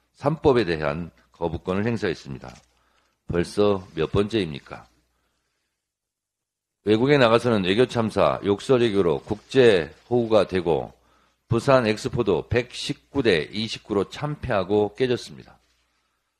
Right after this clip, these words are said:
국제사회로부터는 깨지고 거부당하고 국내에서는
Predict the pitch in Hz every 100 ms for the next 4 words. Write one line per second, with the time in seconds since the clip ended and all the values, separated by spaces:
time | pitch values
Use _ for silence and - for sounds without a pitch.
0 | _ _ - 113 - 156 151 135 135 131
1 | 123 117 107 113 90 - 147 135 110 85
2 | - 101 107 104 90 71 65 - 98 110
3 | 135 135 113 117 90 65